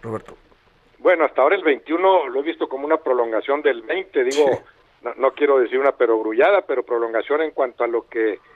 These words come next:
Speaker 2: inició en el veinte con respecto a la, a la pandemia, esta inquietante etapa de la, de la pandemia, ¿no? Con todo el dolor que ha causado y, eh, con, con su afectación en el fútbol, obviamente, ¿no? El, el, el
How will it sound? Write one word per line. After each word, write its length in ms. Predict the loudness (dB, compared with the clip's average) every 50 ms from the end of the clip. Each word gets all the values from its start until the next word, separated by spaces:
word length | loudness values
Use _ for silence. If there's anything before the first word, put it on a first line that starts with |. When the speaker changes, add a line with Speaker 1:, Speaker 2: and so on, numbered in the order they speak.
| -20 -20 -20 _ _ -12
Speaker 2:
inició 480 | -10 -8 -8 -10 -8 -2 2 2 2
en 140 | 4 4 2
el 180 | 2 0 2 4
veinte 500 | 4 4 4 2 0 -4 _ -4 -4 -2
con 200 | -4 -6 -4 -2
respecto 520 | -2 -4 -2 _ 0 0 0 0 0 0
a 40 | 0
la, 360 | 2 2 0 0 0 -2 -6 -10
a 100 | -8 -6
la 140 | -2 -2 -4
pandemia, 640 | -2 -2 -4 -4 -2 0 2 2 2 2 0 -2 -2
esta 220 | -2 0 -2 -2
inquietante 800 | -2 -2 -4 -4 -4 -4 _ _ -10 -8 -8 -10 -8 -4 -4 -4
etapa 460 | -4 _ -2 -4 -4 -4 -4 -6 -4
de 120 | -4 -6
la, 240 | -6 -6 -8 -8 -8 -10 _ _ _ _ _ _ _ _ _ _ -4
de 100 | -2 0
la 180 | 0 0 0 0
pandemia, 540 | -2 -4 -2 2 2 2 2 2 0 -4 -4
¿no? 120 | -4 -6
Con 200 | -6 -6 -8 -8
todo 240 | -4 0 2 2 2
el 100 | 2 0
dolor 300 | 0 -2 0 -2 -2 -2
que 100 | -2 -4
ha 40 | -2
causado 720 | -2 -2 -4 -4 -2 -2 0 2 2 2 2 0 -2 -4 -8 _ _ _ -20 _ _ _
y, 100 | -10 -8
eh, 1080 | -6 -4 0 2 4 4 2 2 2 0 0 0 -2 -4 -4 -4 -6 -8 -8 -10 -12 -16 _ -4
con, 180 | -2 -2 -2
con 300 | -2 -2 -2 0 0 -2
su 520 | -4 -6 -4 -2 0 2 2 2 0 -2 -6 -10 -20 -20 -20 _ -2
afectación 840 | -2 -2 0 2 0 0 0 _ 0 0 0 0 2 4 4 4
en 120 | 4 2 -2
el 100 | -4 -6
fútbol, 540 | -8 -10 -8 -2 2 4 4 4 4 0 -2 0
obviamente, 720 | 2 4 4 4 4 4 2 0 0 -2 -4 -4 -4 -2
¿no? 160 | 0 0 0
El, 120 | 0 -2 -2
el, 160 | -4 -6 -6
el 140 | -8 -14 -16